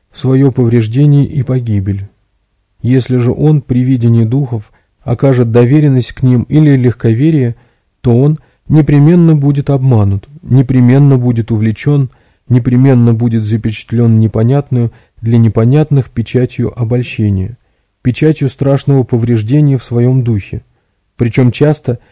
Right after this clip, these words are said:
теряется возможность исправления и спасения. Со многими –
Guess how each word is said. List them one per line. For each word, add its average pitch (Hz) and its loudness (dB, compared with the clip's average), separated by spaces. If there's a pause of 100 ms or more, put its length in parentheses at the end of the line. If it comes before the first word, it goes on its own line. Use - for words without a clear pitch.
(180)
теряется 135 0
возможность 123 0
исправления 120 -2
и 117 -2
спасения. 107 -6 (760)
Со - 0
многими – 117 0